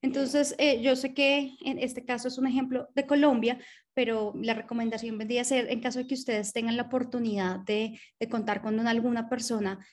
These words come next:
que maneje muy bien los sistemas de información geográfica, que les monte un proyecto así, que tenga todas las capas que ustedes necesiten para hacer validación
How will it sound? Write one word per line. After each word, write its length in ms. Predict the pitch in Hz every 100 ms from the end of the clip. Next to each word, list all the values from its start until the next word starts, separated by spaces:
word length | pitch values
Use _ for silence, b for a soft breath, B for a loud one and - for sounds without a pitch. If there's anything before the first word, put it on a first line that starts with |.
| _
que 80 | 247
maneje 340 | 233 214 196
muy 360 | 214 220 254 254
bien 340 | 233 240 226
los 100 | 226
sistemas 380 | 233 226 220 190
de 60 | 202
información 680 | 214 233 240 220 190 180 180
geográfica, 580 | 240 262 247 240 254 240 B B
que 100 | -
les 200 | 254 247
monte 500 | 262 277 262 294 349
un 220 | - 247 233
proyecto 500 | 240 220 240 233 269
así, 180 | 277
que 80 | 262
tenga 320 | 220 208 202
todas 200 | 202 254
las 160 | 262 269
capas 340 | - 247 226
que 60 | -
ustedes 260 | 254 240 220
necesiten 420 | 226 254 254 220
para 140 | 233
hacer 240 | 233 240 226
validación 640 | 247 262 269 285 277